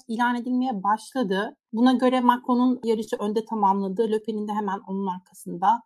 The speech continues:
yarış ikinci olarak tamamladığı gözüküyor. Bunları detaylıca konuşacağız. Çok özel bir konuğum var gerçekten. Seçim sürecini bu kadar yakından, bu kadar detaylı, bu kadar ince ince takip eden bir başkası var mıydı bilmiyorum. Ben de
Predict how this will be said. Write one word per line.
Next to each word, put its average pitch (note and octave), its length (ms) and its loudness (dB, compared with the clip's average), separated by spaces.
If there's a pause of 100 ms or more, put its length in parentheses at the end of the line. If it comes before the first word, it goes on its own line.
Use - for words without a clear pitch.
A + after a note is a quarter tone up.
yarış G3+ 240 0
ikinci G#3+ 320 -4
olarak F3 360 -2
tamamladığı F3+ 720 0 (180)
gözüküyor. B3+ 580 4 (100)
Bunları C#4 260 6
detaylıca C#4 440 4
konuşacağız. B3+ 680 4
Çok - 80 -6 (100)
özel G3+ 320 4
bir F#3+ 80 -6
konuğum F#3+ 420 0
var F#3 140 0
gerçekten. F#3 640 -4
Seçim B3+ 360 -4
sürecini A#3 520 0
bu A#3+ 60 -6
kadar C4 260 4
yakından, G#3+ 680 2
bu G3+ 60 -8
kadar A#3 380 2
detaylı, G#3+ 720 2
bu G#3+ 120 -6
kadar A#3 420 4 (360)
ince A#3 320 2
ince A3+ 300 0
takip A3+ 380 2
eden A#3+ 300 0
bir A3 120 -2
başkası G#3+ 480 2
var A3+ 180 4
mıydı A3 200 -6
bilmiyorum. G3+ 580 -4
Ben G#3+ 240 0
de A3 40 -4